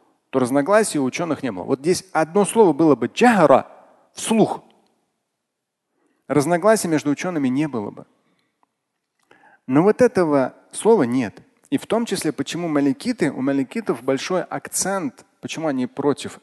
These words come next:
«Аминь» вслух, как и ханафиты, у маликитов большой акцент на то, как делали сподвижники, ахлюль Медина.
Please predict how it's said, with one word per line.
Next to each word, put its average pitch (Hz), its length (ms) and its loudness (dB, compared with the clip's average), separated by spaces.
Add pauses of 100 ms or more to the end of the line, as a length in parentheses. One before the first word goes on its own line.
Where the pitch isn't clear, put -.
«Аминь» 117 380 -4
вслух, - 340 -6
как - 200 -12
и 107 40 -12
ханафиты, 117 540 -14 (840)
у 117 120 -8
маликитов 131 680 -4
большой 135 440 -2
акцент 165 720 -8
на 135 320 -4
то, - 320 0
как 135 240 -8
делали 156 300 0
сподвижники, 113 880 -6 (420)
ахлюль 113 360 -4
Медина. 117 520 -6